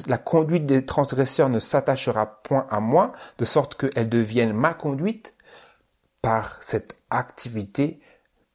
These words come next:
euh, de mes propres choix, de ne rien mettre délibi-, délibérément de mauvais devant mes yeux, à travers notamment ces déclarations mêmes là de, de la parole de Dieu, euh, dans Philippiens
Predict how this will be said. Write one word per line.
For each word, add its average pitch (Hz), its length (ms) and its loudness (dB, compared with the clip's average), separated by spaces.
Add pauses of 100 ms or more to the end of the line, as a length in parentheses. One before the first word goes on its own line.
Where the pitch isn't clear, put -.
(420)
euh, 95 240 0
de 92 180 -6
mes 101 160 -2
propres - 500 0
choix, 143 400 -4
de 101 140 -6
ne 92 160 -2
rien 120 480 2
mettre 147 500 0
délibi-, 123 720 -4
délibérément 120 760 0
de 104 140 -4
mauvais 123 480 0
devant 104 260 -4
mes 90 120 -6
yeux, 87 380 -10 (1300)
à 123 80 -4
travers 131 760 0 (140)
notamment 95 560 0
ces 190 460 2
déclarations 104 720 -2
mêmes 151 460 -2
là 120 320 -4 (360)
de, 95 260 0
de 98 140 -2
la 85 160 2
parole 90 300 -2
de 85 80 0
Dieu, 113 260 -2 (580)
euh, - 140 -4
dans 80 140 -6
Philippiens 120 600 -4